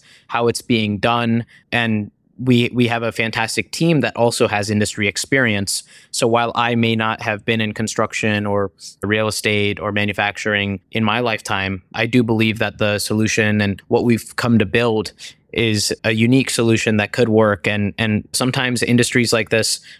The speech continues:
I think, benefit from having outsiders. So far, every industry expert that I've talked to has been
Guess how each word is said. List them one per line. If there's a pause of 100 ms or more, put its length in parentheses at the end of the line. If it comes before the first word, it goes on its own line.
I
think,
benefit
from
having
outsiders.
So
far,
every (220)
industry
expert
that
I've
talked
to
has
been